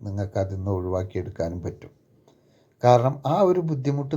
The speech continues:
നിലനിൽക്കുന്നിടത്തോളം കാലം നിങ്ങൾക്ക് മുന്നോട്ട് പോകാൻ വളരെ പ്രയാസമായിരിക്കും. അപ്പോൾ അതെങ്ങനെ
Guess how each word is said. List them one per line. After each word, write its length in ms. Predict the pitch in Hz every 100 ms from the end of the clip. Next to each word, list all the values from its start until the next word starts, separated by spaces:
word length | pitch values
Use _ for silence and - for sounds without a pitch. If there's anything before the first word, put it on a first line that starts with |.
| 143
നിലനിൽക്കുന്നിടത്തോളം 920 | 123 135 135 135 123 120 110 110 110 113
കാലം 240 | 101 110 110
നിങ്ങൾക്ക് 300 | 107 101 110
മുന്നോട്ട് 500 | 104 110 113 117 120 123
പോകാൻ 320 | 110 101 107 110
വളരെ 300 | 98 98 104 117 -
പ്രയാസമായിരിക്കും. 920 | 117 117 120 139 98 82 - - - _ _ _ _ _ 131
അപ്പോൾ 160 | 170 160
അതെങ്ങനെ 480 | 160 147 151 156